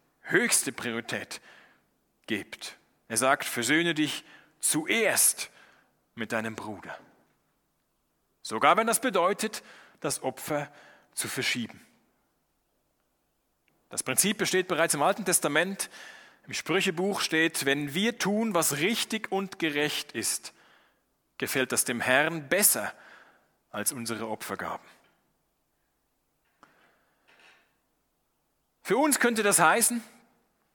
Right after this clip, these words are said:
ich bereite mich unter der Woche für den Gottesdienst vor, sei es für die Predigt, Moderation, Kids, was auch immer. Und während ich mich da vorbereite,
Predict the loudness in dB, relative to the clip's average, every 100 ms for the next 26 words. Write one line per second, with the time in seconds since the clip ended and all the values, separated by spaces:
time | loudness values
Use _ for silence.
0 | -20 -2 0 2 4 4 4 2 2 2
1 | 2 2 2 2 0 0 2 2 0 0
2 | 0 0 0 2 2 2 2 -2 -4 -4
3 | 0 2 2 -2 -4 -6 -6 -4 -2 0
4 | 0 0 0 0 -4 -6 -8 -12 -18 _
5 | _ _ _ _ _ -8 -6 -4 -2 0
6 | -2 -6 -12 _ _ 0 0 0 -2 -4
7 | -8 -18 -20 -20 -20 -20 -20 -20 _ _
8 | _ _ _ _ _ _ 0 4 4 2
9 | 0 2 2 2 2 2 2 2 0 -2